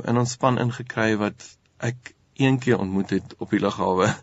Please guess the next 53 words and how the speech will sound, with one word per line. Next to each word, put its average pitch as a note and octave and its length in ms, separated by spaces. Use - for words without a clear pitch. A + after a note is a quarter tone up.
<laughs> - 260
En C3 80
hy B2+ 80
het D#3 140
net D#3 120
besluit, C#3 320
nee, A2+ 120
hy A#2+ 100
gaan, A#2 420
hy G#2 80
gaan A#2 200
saam A#2 120
met A2 100
ons G#2+ 300
gaan. G#2+ 180
Hy G2+ 100
kon F#3+ 180
met E3 160
ander D#3+ 240
mense D3 240
ook C3+ 100
gegaan C3 280
het, B2 140
maar G2 120
hy G#2 100
het A2 60
met G#2 140
ons B2 140
gegaan. B2 340
Dit G#2 100
het A#2 100
'n - 40
groot C#3+ 520
deel A2+ 200
bygedra A#2+ 380
ook A#2 140
om, A2+ 220
om, G#2+ 360
om, G#2 360
eh, G2 240
die, A2+ 400
die, A2+ 140
die, G2+ 240
die, F#2 360
eh, F#2 280
werk G2+ 280
te A2 120
kan F#2+ 320
doen A2 200
en F#2 120
goed B2 160
te A#2+ 100
doen. G#2+ 280